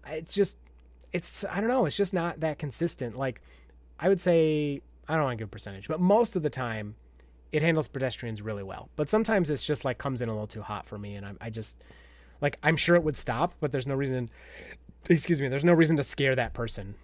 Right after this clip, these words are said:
Um, so watching the screen recording by, uh, itself is insane. I know, I love it. I would have never thought this would be a reality five years ago. Literally looks like a video game. I know, dude. Just watching this is so cool. Now, without the context,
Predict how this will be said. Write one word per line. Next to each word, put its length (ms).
Um, 280
so 220
watching 320
the 60
screen 260
recording 320
by, 340
uh, 200
itself 440
is 140
insane. 500
I 120
know, 160
I 80
love 240
it. 180
I 80
would 120
have 100
never 260
thought 240
this 160
would 100
be 100
a 40
reality 540
five 280
years 220
ago. 240
Literally 440
looks 180
like 120
a 40
video 180
game. 220
I 80
know, 220
dude. 180
Just 140
watching 480
this 260
is 160
so 320
cool. 300
Now, 300
without 260
the 80
context, 800